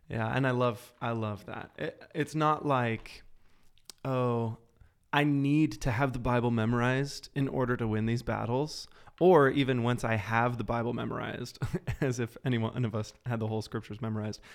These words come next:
then the battles would never come to me anymore. And neither of those things are true. It's like, actually, freedom is available for me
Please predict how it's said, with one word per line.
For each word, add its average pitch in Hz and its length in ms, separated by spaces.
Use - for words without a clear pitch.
then 151 480
the 120 100
battles 120 340
would 110 140
never 110 260
come 110 300
to - 100
me - 140
anymore. 110 480
And 127 180
neither 160 220
of 139 60
those 123 200
things 113 200
are 107 80
true. 110 300
It's 131 200
like, 113 380
actually, 151 420
freedom 139 480
is 107 100
available 107 420
for 117 220
me 107 320